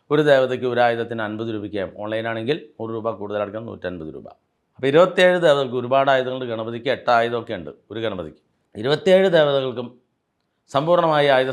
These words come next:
സമർപ്പണത്തിന് ഏഴായിരം രൂപയാണ് നേരിട്ട് വന്ന് ചെയ്താൽ, ഓൺലൈനാണെങ്കിൽ അത് എട്ടായിരത്തി നാനൂറ്റൻപത് രൂപയാണ്. അപ്പോൾ ഇങ്ങനെയൊക്കെ ചെയ്ത് ജീവിതം തിരിച്ചു പിടിക്കാൻ പറ്റുന്ന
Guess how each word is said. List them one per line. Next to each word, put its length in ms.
സമർപ്പണത്തിന് 520
ഏഴായിരം 320
രൂപയാണ് 420
നേരിട്ട് 300
വന്ന് 160
ചെയ്താൽ, 300
ഓൺലൈനാണെങ്കിൽ 540
അത് 180
എട്ടായിരത്തി 540
നാനൂറ്റൻപത് 580
രൂപയാണ്. 240
അപ്പോൾ 140
ഇങ്ങനെയൊക്കെ 340
ചെയ്ത് 220
ജീവിതം 380
തിരിച്ചു 280
പിടിക്കാൻ 360
പറ്റുന്ന 300